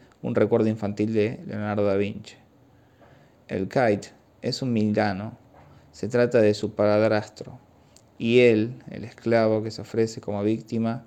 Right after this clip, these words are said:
a las musas, justamente, y aquí comienza una serie de injurias. Bloody, bad with billions, remorseless,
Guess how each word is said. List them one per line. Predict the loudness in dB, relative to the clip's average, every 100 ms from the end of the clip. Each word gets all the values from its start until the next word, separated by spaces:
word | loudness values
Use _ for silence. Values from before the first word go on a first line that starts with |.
| _ -8
a | -4
las | -4
musas, | -2 -4 -4 -8 -8 -10
justamente, | -10 -6 -2 -2 -2 -4 -6 -8 -10
y | -10
aquí | -8 -4
comienza | -2 -2 -2 -4 -6 -8
una | -10
serie | -6 -2 2 0
de |
injurias. | -2 -6 -6 -4 -4 -8 -12 -20 -20 _ -20 -18 -2
Bloody, | 4 6 6 0 -6 -8 _ _ _ _ _ _
bad | -2 0 0
with | 0 0 0
billions, | 0 0 -2 -8 -14 -18 -20 _ _ _ _ -8
remorseless, | -2 0 0 0 -4 -4 -8 -14